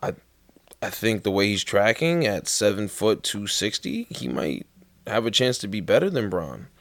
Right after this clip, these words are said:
For the simple fact that, and mind you, like, LeBron is crazy. Like,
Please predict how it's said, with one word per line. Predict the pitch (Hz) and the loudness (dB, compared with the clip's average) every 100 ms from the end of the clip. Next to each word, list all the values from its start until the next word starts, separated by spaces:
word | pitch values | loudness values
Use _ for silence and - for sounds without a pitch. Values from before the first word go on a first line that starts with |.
| _ _ _ _ _ _ | _ _ _ _ _ _
For | - | -2
the | 110 | 2
simple | - 131 135 | 4 4 4
fact | 135 131 127 | 6 8 8
that, | 117 110 101 - _ _ _ _ _ _ _ _ _ _ _ | 6 6 6 2 _ _ _ _ _ _ _ _ _ _ _
and | - 131 | 0 6
mind | 127 95 | 6 6
you, | 71 - - | -4 -8 -2
like, | 87 64 | -2 -2
LeBron | 90 95 82 | -2 -2 -2
is | 64 | -2
crazy. | - - - - - | -6 -10 -12 -20 -8
Like, | - 71 - | -2 0 -2